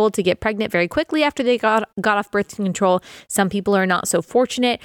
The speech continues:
There are a lot of repercussions, emotional repercussions that come with hormonal birth control, but also physical repercussions, short-term and long-term, that come with birth control. That the, and one of the big problems with it is that we're not told that.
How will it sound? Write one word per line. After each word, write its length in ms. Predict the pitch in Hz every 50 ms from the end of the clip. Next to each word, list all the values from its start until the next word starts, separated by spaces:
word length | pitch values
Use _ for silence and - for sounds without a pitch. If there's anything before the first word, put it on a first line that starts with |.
| - - _ _
There 140 | - 214 214 220
are 40 |
a 100 | 214 208
lot 440 | 202 185 175 175 175 180 190 214 -
of 160 | 202 180 -
repercussions, 680 | 190 202 196 - 185 165 - 208 196 - - 180 160 - -
emotional 840 | 180 180 180 185 190 190 202 226 247 - - - 254 247 247 240
repercussions 720 | 233 240 233 - - 226 - - 233 208 - - 226 220 202
that 140 | - 214 202
come 240 | - - 208 208 202
with 140 | 208 202
hormonal 480 | - 202 196 196 196 202 202 196 190 175
birth 240 | 175 190 180 170 _
control, 340 | - 190 165 - 185 170 165
but 140 | - 190
also 240 | 190 202 - - 254
physical 520 | - - - 330 359 - 370 - 311 269 226
repercussions, 760 | 190 180 170 - 185 - - 175 165 - 165 135 - - - - - - - _
short-term 560 | - - 339 320 320 - - 339 320 311 285 -
and 280 | - 262 269 269 254
long-term, 480 | 233 214 214 220 214 - 233 214 196 190
that 120 | 190 -
come 140 | - 220 196
with 160 | 196 190 -
birth 220 | - 190 185 - _
control. 400 | - 214 202 - 262 277 320 - - - - - - _
That 220 | - 175 - - _ _ _ _
the, 200 | - 190 190 190 - - -
and 280 | - 220 208 202 196 -
one 240 | 190 196 240 254 254
of 60 | 208
the 80 | 208
big 180 | 175 220 247 233
problems 440 | - 277 262 262 269 277 285 247 -
with 160 | 294 294 277
it 220 | 311 311 285 - - _
is 160 | - 226 226 208
that 220 | 233 214 196 - _ _ _ _ _ _ _ _ _ _ _
we're 220 | - - 220 277
not 180 | 330 330 - 214
told 400 | - - - 294 339 214 - 156
that. 220 | - - 117 -